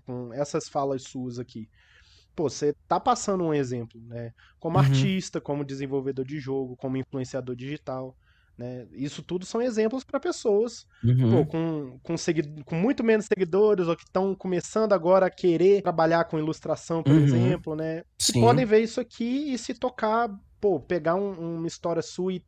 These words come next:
Speaker 1: tomar de
Speaker 2: Uhum.
Speaker 1: inspiração.
Speaker 2: Não, eu já me espelhei algumas vezes, assim, porque lembra quando eu falei que eu sentava na frente da T V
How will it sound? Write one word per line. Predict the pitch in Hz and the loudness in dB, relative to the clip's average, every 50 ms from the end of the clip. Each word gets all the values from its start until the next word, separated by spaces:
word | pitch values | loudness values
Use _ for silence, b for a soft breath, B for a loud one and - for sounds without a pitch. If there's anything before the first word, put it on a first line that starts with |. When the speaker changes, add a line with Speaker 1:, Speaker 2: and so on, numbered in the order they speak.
| _ - | _ -2
Speaker 1:
tomar | 196 170 156 160 165 143 | -2 0 2 4 6 8
de | 156 151 | 8 8
Speaker 2:
Uhum. | 147 | 8
Speaker 1:
inspiração. | 139 131 135 170 160 151 - - - 170 180 185 190 190 B B B B B B B B _ | 6 4 4 4 2 0 0 -4 -8 -10 -10 -10 -10 -12 B B B B B B B B _
Speaker 2:
Não, | 170 175 | 4 6
eu | 175 - 139 151 | 6 8 8 8
já | 147 170 | 8 8
me | 160 175 | 6 6
espelhei | 175 - - - - 190 180 165 170 185 | 4 0 2 4 4 6 8 8 8 8
algumas | 180 165 143 143 139 135 131 123 | 8 8 6 6 8 6 6 6
vezes, | 123 135 139 131 123 123 117 | 6 6 6 6 4 2 0
assim, | - - 156 165 165 151 - - - _ _ _ _ _ | 2 4 6 6 6 4 2 -2 -10 _ _ _ _ _
porque | - 151 107 - - 143 139 135 131 131 131 131 127 120 | -4 -4 -4 0 2 6 8 8 10 10 10 8 8 8
lembra | 123 143 151 160 | 6 6 6 6
quando | 165 160 147 | 6 6 6
eu | |
falei | 143 - 147 139 | 6 6 4 4
que | 139 - | 4 2
eu | 139 | 2
sentava | - 139 127 127 131 123 127 | 2 2 4 4 4 4 4
na | 123 127 | 2 0
frente | 127 - 139 123 - 131 | 0 0 -2 -2 0 0
da | 127 120 | -2 0
T | - 120 117 | 2 0 0
V | 113 117 127 139 147 147 143 139 135 | 0 2 2 4 4 6 6 4 4